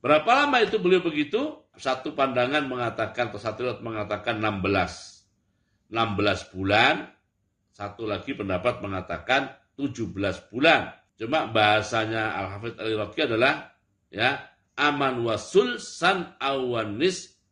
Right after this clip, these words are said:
fasudsi. Aman wasul san awanis fasudsi, ya.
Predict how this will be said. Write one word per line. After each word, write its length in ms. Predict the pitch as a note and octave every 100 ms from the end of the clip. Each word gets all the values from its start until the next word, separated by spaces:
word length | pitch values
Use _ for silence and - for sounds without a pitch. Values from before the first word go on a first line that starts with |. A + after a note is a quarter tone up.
| _
fasudsi. 800 | F#2+ F#2 B2+ A#2 G#2+ - D#3+ - _ -
Aman 480 | A#2 B2 A#2+ A2+
wasul 480 | G#2 G2 F#2 - D3
san 400 | A#2 - D3 D#3
awanis 880 | - A2+ G2+ F#2+ G#2+ F3+ - - _ _ _ _ _ _ -
fasudsi, 1040 | G2+ - G2+ F#2 - - G#2+ F2+ - -
ya. 400 | - F2 F#2+ A#2